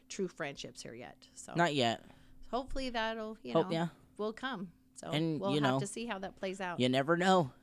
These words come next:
Speaker 2: I
Speaker 1: Yeah.
Speaker 2: mean, where, you know, how we've talked about before, where you're headed to the next area, there's gold waiting for you. That might be
Speaker 1: <laughs>
Speaker 2: the only thing keeping you together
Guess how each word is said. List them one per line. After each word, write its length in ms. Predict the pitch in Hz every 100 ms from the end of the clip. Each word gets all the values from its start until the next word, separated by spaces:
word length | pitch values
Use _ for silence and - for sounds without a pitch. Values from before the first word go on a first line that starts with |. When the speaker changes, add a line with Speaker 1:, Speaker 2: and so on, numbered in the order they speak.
| -
Speaker 2:
I 60 | 147
Speaker 1:
Yeah. 60 |
Speaker 2:
mean, 340 | 147 143 139 135
where, 240 | 147 147 143
you 220 | 135 139
know, 320 | 135 127 127 -
how 160 | 127 139
we've 320 | 139 123 -
talked 240 | 147 139
about 180 | 143 135
before, 440 | 135 - 202 196
where 100 | 165
you're 160 | 151 139
headed 480 | 117 151 151 143 131 - _ -
to 100 | 143
the 80 | 139
next 320 | 143 135 -
area, 680 | 143 143 143 135 131 131 123 - _
there's 220 | 131 131 120
gold 400 | 143 139 135 127
waiting 320 | 127 131 127
for 200 | - 135
you. 380 | 127 127 127 120 - - - -
That 100 | 160
might 160 | 170 160
be 100 | 151
Speaker 1:
<laughs> 0 |
Speaker 2:
the 120 | 156
only 180 | 160 147
thing 200 | 160 151
keeping 320 | 170 160 160
you 100 | 147
together 560 | 123 143 220 117 92